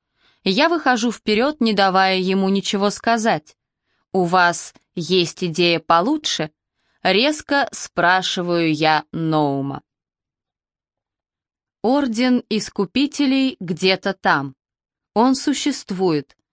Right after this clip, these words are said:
Искупители написали книгу и создали грот с дверью к магическому источнику. В Приморье должны найтись люди, которые знакомы с ними или помнят их учение.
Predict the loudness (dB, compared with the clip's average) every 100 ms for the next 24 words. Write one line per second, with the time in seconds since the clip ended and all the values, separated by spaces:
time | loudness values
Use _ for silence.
0 | _ _ _ -6 -4 -4 0 0 0 0
1 | 2 0 -2 -2 0 0 -2 -2 -2 -2
2 | -4 -8 -10 _ _ _ -4 -4 0 0
3 | 0 0 -2 0 2 2 0 -2 -4 0
4 | 0 2 2 2 0 0 0 0 -2 -2
5 | -4 -2 0 0 -2 -2 -2 -2 -4 -6
6 | -8 -16 _ _ _ _ _ _ -2 0
7 | 2 2 2 0 2 0 2 0 2 0
8 | -2 -4 -2 -2 0 -2 -4 -6 _ _
9 | _ -2 2 2 2 2 2 0 2 2
10 | 2 2 0 0 2 0 -4 _ _ -4
11 | 0 2 2 2 4 4 2 0 -2 -2
12 | -4 0 2 2 0 -2